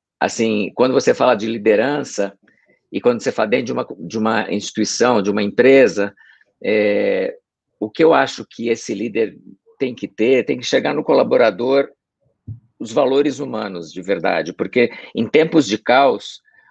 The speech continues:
as pessoas inevitavelmente ficam assustadas e com medo, né?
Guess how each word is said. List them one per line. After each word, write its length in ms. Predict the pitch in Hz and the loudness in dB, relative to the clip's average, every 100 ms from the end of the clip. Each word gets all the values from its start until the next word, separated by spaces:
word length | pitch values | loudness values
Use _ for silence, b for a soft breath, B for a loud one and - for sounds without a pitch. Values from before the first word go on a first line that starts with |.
| b | b
as 160 | - - | -14 -8
pessoas 400 | 120 - 135 123 | -10 -6 -8 -6
inevitavelmente 840 | 151 151 - 135 123 113 131 143 | -6 -6 -4 -6 -4 -6 -8 -8
ficam 500 | 127 - 139 - 139 | -14 -6 -6 -4 -6
assustadas 720 | 131 - - - 117 117 107 107 | -6 -8 -12 -4 0 0 -2 -8
e 60 | |
com 140 | 104 113 | -8 -6
medo, 360 | 95 92 80 | -4 -4 -4
né? 180 | 87 87 | -8 -10